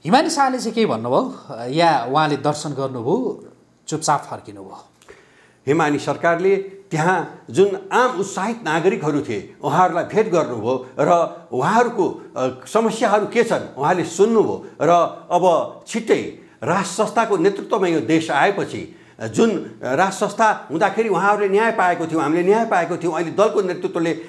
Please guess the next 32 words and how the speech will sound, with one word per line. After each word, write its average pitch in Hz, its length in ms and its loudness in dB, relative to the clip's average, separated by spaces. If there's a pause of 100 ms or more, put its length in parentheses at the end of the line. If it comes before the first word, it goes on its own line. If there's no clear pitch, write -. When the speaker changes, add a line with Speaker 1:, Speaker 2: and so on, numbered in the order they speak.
(160)
Speaker 2:
हाम्रा 170 240 2
समस्याहरूलाई 160 560 -2
सम्बोधन 156 380 -2
गर्न 151 260 -2
सकेन 208 400 -4
भनेर 156 220 -2
जुन 139 260 -2 (320)
आम 190 240 2
नागरिकले 196 500 2
त्यहाँ 156 200 -2
भनिराखेका 151 560 0
थिए, 165 120 -4
आफ्ना 151 240 -4
गुनासाहरू 180 580 0
राखिराखेका 143 560 -6
थिए, 160 160 -4 (320)
त्यसलाई 170 800 0 (120)
उहाँले 180 160 2
गम्भीर 185 420 0
रूपमा 127 420 -4 (120)
मनन 185 280 4
गर्नुभएको 139 520 -2
छ। 175 80 -2 (400)
र 170 100 2 (420)
हामीले 233 400 0
के 208 180 4
बुझ्यौँ 165 300 0
भन्दाखेरि 160 680 0
अब 233 120 4
हामी 214 240 0
एकताबद्ध 180 680 0
भएर 110 320 -2